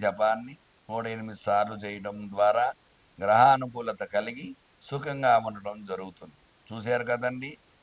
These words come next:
ఈ రాశి వారికి ఎలాంటి ఇబ్బందులు ఉన్నాయి, ఎలాంటి అనుకూలతలు ఉన్నాయి,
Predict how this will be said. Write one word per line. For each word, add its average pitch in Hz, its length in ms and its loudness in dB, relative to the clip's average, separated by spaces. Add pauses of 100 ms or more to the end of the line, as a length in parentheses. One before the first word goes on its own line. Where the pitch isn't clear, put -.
(120)
ఈ 107 140 -10
రాశి 110 300 4
వారికి 113 300 2
ఎలాంటి 107 300 2
ఇబ్బందులు 113 400 -6
ఉన్నాయి, 117 300 2 (380)
ఎలాంటి 113 340 4
అనుకూలతలు 123 520 -2
ఉన్నాయి, 123 180 0